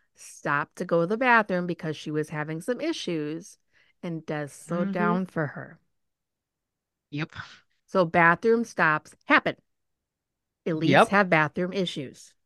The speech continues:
Speaker 2: Uh-huh. It, it happens.
Speaker 1: And it was
Speaker 2: Again,
Speaker 1: caught
Speaker 2: human.
Speaker 1: on camera.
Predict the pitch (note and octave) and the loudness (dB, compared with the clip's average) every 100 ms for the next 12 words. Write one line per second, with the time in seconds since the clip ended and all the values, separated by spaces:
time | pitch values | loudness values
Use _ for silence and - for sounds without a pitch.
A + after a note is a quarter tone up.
0 | _ _ _ _ _ _ _ F3 A#3+ D#4+ | _ _ _ _ _ _ _ 8 10 10
1 | C#4 D#4 E4 E4+ F#4 _ _ _ _ _ | 8 6 8 6 6 _ _ _ _ _
2 | _ _ _ _ _ _ _ - G3+ - | _ _ _ _ _ _ _ 0 0 0
3 | _ G3+ B3 B3 C#4 F#3+ G3+ G3 - G3+ | _ 0 4 2 4 4 6 4 6 6
4 | C#4 G#3 F#3+ F#3 F3+ F3 D#3 - _ _ | 6 4 4 8 10 8 4 -6 _ _
5 | _ _ G3 A3 A#3 - E4+ F#4 D4 C3 | _ _ 2 2 0 -4 -4 -2 -4 -4